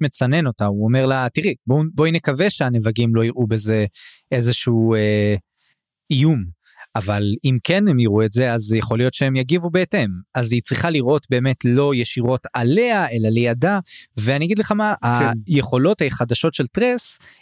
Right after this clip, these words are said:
Speaker 1: בשליטה על נבגים, בוודאי יבואו פה לאיזשהו, אה, תמיכה בסיפור הזה, כי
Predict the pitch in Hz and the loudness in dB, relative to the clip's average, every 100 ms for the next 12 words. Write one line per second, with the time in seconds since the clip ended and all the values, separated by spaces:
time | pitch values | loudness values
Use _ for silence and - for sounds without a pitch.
0 | _ 117 120 - 123 151 151 143 127 135 | _ -2 -2 -2 -2 0 0 0 0 2
1 | 185 151 - - 120 139 143 131 170 190 | 2 0 -6 -8 -4 0 -2 0 2 4
2 | 156 127 135 - 117 113 107 107 104 107 | 2 2 0 0 0 2 2 2 0 0
3 | 101 _ _ - 117 117 127 113 107 104 | -2 _ _ -4 -2 -2 0 2 2 2
4 | 104 - _ _ _ _ - 107 107 107 | 0 -4 _ _ _ _ -4 0 2 2
5 | 104 104 101 101 - 131 113 147 131 107 | 2 2 2 -2 0 0 0 0 -2 -2
6 | 104 120 - 98 95 - 107 104 98 | -2 -4 0 0 0 -2 -2 0 -2